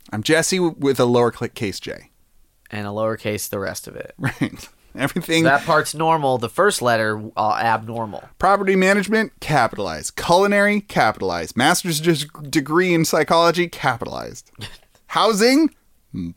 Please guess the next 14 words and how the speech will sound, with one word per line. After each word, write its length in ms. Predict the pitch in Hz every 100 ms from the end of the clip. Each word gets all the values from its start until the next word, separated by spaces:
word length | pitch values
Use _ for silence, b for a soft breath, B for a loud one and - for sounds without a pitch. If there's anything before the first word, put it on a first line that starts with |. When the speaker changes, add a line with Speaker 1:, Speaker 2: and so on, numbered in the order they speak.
| _
Speaker 1:
mostly 380 | 92 85 - 127
capitalized. 720 | - - - - - - 90 92
<laughs> 80 | 113
Every 200 | 117 127
time. 360 | - 95 80
Speaker 2:
Mostly. 380 | - - B 139 B B B
Speaker 1:
Um, 580 | - 165 165 165 165 160 - _ _ _
I 100 | 190
think 380 | - 220 226 226
if 160 | 196
the 100 | 175
makers, 800 | 147 139 147 - 196 202 208 -
the 100 | 139
hackers, 760 | - 131 165 208 240 254 -